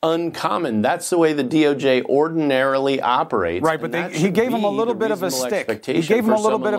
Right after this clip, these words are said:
Speaker 2: of
Speaker 1: like
Speaker 2: a,
Speaker 1: Bill Barr.
Speaker 2: he gave him a little bit of a stick, Ken, by making the
Speaker 1: Gave who?
Speaker 2: determination. He gave his critics, uh, a stick, because by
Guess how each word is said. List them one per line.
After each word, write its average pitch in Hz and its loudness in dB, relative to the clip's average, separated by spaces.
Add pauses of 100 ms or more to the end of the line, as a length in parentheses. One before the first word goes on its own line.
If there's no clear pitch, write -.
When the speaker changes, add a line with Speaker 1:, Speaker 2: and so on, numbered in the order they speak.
Speaker 2:
of - -
Speaker 1:
like 175 -6
Speaker 2:
a, - -18
Speaker 1:
Bill 123 2
Barr. 139 0
Speaker 2:
he 170 -2
gave 202 2
him 196 0
a 185 4
little 185 2
bit 170 2
of 143 -2
a 139 0
stick, - -2
Ken, 95 -10 (320)
by 151 0
making 202 0
the 185 4
Speaker 1:
Gave 147 0
who? 175 -2
Speaker 2:
determination. 160 -2 (260)
He 208 -4
gave 208 2
his 185 2
critics, - -4 (120)
uh, 147 2
a 147 0
stick, - -4
because 156 0
by 156 0